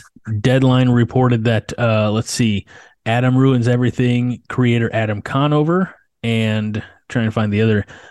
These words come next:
Speaker 2: uh, and a writer producer on, uh, Workaholics, Alex Blagg,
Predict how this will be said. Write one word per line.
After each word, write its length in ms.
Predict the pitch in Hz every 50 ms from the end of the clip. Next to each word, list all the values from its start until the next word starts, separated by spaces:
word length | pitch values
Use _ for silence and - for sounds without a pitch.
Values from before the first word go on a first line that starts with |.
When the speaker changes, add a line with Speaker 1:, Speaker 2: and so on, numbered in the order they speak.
| - _ _
Speaker 2:
uh, 340 | - 107 101 98 92 92 90 87 _ _ -
and 260 | 110 104 104 104 - _ _ _ _ _ _ _ _ _ _ _ _ _ _ _ -
a 60 | 120
writer 320 | 107 101 117 123 127 123 110
producer 800 | - - 120 110 117 127 135 127 - 135 120 117 117 117 - - _ _ _ _ _ _ _ _ _ -
on, 440 | 113 113 107 104 104 101 98 - - _ _ -
uh, 260 | 104 98 92 92 - - _ -
Workaholics, 600 | 110 107 113 120 113 107 107 113 113 117 113 - - -
Alex 380 | 113 113 113 113 110 - -
Blagg, 680 | - 98 - 107 113 156 180 139 110 107 117 117 -